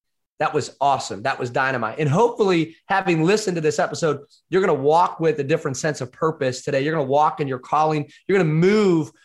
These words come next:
with a different sense of urgency, because there is a difference between routine and rhythm. I love how you unpack that. And I love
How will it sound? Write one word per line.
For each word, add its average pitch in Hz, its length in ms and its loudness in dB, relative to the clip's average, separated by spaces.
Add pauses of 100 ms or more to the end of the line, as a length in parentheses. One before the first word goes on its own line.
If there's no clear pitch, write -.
(160)
with 165 140 0
a 156 40 2
different 165 280 0
sense 165 260 -2
of 131 100 -4
urgency, 135 480 -4
because 135 400 -2
there 170 160 0
is 240 280 4
a 240 60 2
difference 170 640 0 (400)
between 185 360 0
routine 220 340 2
and 180 100 2
rhythm. 180 220 2
I 139 60 2
love 190 340 2
how 202 140 2
you 175 200 -2
unpack 151 420 -4
that. - 200 -8 (140)
And 147 100 -2
I 147 40 2
love 151 600 2